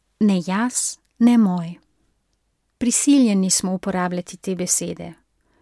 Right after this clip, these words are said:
Kako naj bi sicer rekli: "Ta gmota mehurčkov govori s to gmoto mehurčkov"?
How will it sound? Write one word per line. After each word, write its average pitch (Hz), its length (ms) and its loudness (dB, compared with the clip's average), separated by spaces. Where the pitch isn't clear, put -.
Kako 302 280 2
naj 233 160 6
bi 208 100 0
sicer 202 380 0
rekli: 196 480 -4
"Ta 240 240 4
gmota 226 420 2
mehurčkov 226 680 -2
govori 220 420 0
s - 180 -2
to 269 200 4
gmoto 185 420 0
mehurčkov"? 185 800 -6